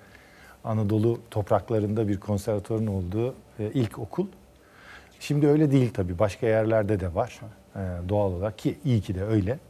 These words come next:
E, seksen altı seksen yedide kuruluşu tartışılıp seksen sekiz seksen dokuz öğretim yılında eğitime başlıyor. Önce müzik bölümü başlıyor. İşte enstrümanların,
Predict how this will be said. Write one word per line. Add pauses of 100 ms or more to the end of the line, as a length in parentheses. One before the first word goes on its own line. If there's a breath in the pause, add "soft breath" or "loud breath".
(880 loud breath)
E, (280)
seksen
altı
seksen
yedide (760)
kuruluşu (180)
tartışılıp
seksen
sekiz
seksen
dokuz
öğretim
yılında
eğitime
başlıyor. (560 loud breath)
Önce
müzik
bölümü
başlıyor. (260)
İşte
enstrümanların,